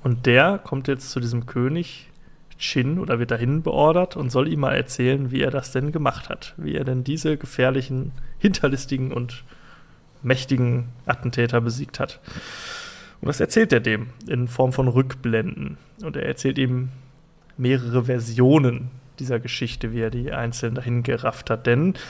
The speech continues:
so viel wird ziemlich schnell klar, so ganz mit der Wahrheit, äh, ist er da, hat er, hält er es da nicht, unser guter, namenloser Held. Und der durchaus pfiffige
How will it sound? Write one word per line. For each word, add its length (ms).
so 180
viel 200
wird 160
ziemlich 200
schnell 280
klar, 460
so 140
ganz 680
mit 160
der 220
Wahrheit, 560
äh, 680
ist 140
er 100
da, 200
hat 100
er, 140
hält 220
er 60
es 60
da 140
nicht, 220
unser 260
guter, 300
namenloser 760
Held. 440
Und 220
der 340
durchaus 380
pfiffige 680